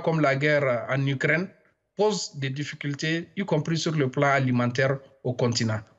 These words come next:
Donc cela n'est, n'est pas, n'est pas raisonnable, pendant même qu'on dispose de vastes réserves. Euh, l'autre avantage, c'est les matières premières.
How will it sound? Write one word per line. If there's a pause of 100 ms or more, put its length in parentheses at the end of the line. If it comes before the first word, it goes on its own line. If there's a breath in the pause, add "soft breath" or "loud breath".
(120)
Donc
cela
n'est,
n'est
pas,
n'est
pas
raisonnable,
pendant
même
qu'on
dispose
de (120)
vastes
réserves. (560 loud breath)
Euh,
l'autre
avantage,
c'est
les
matières
premières.